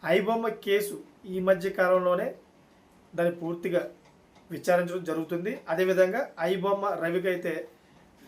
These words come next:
బెయిల్ కూడా తొందరలోనే దొరికేస్తుంది అన్నట్లుగా పోలీసులే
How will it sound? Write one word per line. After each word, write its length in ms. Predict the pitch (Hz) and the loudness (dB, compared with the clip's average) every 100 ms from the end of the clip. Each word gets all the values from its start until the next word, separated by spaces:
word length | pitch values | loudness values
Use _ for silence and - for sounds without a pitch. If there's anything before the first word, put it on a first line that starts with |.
| - | -12
బెయిల్ 420 | 139 175 226 - | 0 2 2 2
కూడా 140 | 220 | 0
తొందరలోనే 580 | 220 208 185 202 208 208 | 0 2 0 0 -2 -2
దొరికేస్తుంది 720 | 170 170 170 196 185 - 190 | -2 -4 0 0 0 -4 -2
అన్నట్లుగా 400 | 185 175 180 196 | 0 0 -2 -2
పోలీసులే 720 | 233 175 165 185 - 208 302 | -4 -4 -2 -2 -2 -2 -2